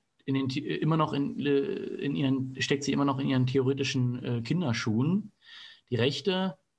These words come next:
hat es verlernt, die Nachkriegsrechte, sich tatsächlich mit, äh, Theorien auseinanderzusetzen. Sie unterhält sich, sie diskutiert, wenn dann nur über Aktionsformen, über Formen, wie man Aufmerksamkeit erregen kann.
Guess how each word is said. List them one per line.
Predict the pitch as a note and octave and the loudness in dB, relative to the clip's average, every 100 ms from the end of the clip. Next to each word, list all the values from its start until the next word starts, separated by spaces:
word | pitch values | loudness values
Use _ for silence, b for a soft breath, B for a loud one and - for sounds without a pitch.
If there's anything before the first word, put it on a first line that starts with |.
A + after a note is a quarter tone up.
| _ - | _ -2
hat | D3 D3+ | -2 0
es | - - - - - _ _ | -4 -4 -6 -10 -16 _ _
verlernt, | B2+ G#2+ A2 D3+ F#3+ A3+ - - _ - | 0 2 2 2 2 -2 -6 -18 _ -4
die | B2+ | 0
Nachkriegsrechte, | B2 C#3+ E3 - D#3 D#3 - D#3+ D#3+ C3+ B B | 0 0 -2 -2 0 0 0 0 0 -4 B B
sich | - B2+ C3 | -4 -2 0
tatsächlich | B2+ C#3 C#3 C#3+ C3 C3 | 2 2 2 0 0 2
mit, | B2+ B2+ B2+ | 2 2 -2
äh, | - B2+ A#2 | -4 -2 -2
Theorien | B2+ B2 A2+ D#3+ F3+ | 0 2 2 2 2
auseinanderzusetzen. | F#3+ E3 D#3+ E3 D#3+ C#3+ D3+ D3+ D#3 D3+ C3 B B - | 2 2 2 0 0 0 0 0 -2 -2 -4 B B -12
Sie | - A#2 A#2 A#2 | -2 2 2 2
unterhält | A#2 A2+ A#2+ A#2 A#2+ A2 C3+ - | 0 0 -2 2 2 4 2 0
sich, | D#3+ D3+ - | -2 -2 -2
sie | B2 | -2
diskutiert, | C3 C#3 C3 - D#3 D3+ D3+ A#2 | -2 -4 -4 -2 0 0 -2 -2
wenn | B2 C#3+ | 0 2
dann | C3+ B2+ | 2 4
nur | B2 D3+ E3 | 4 4 0
über | - D3 C3+ C3+ C3 C3 | -2 -2 0 2 2 0
Aktionsformen, | A#2+ B2 D#3 E3+ G3 - D#3+ D3+ D#3 D3+ | -2 -4 -2 0 0 -2 0 2 2 0
über | - C3+ C3 B2+ | 0 2 2 0
Formen, | B2+ B2+ C3 C3 B2 | 0 0 2 2 2
wie | B2+ | 2
man | B2 A#2 | 0 0
Aufmerksamkeit | - - D3 D#3 D#3 C#3 C#3+ C#3 C#3 C3+ | -6 -2 -2 0 0 0 -2 0 0 0
erregen | C3 B2 B2 C3 C3+ | 0 2 2 2 0
kann. | B2+ A#2+ B2 B2 | 2 2 2 0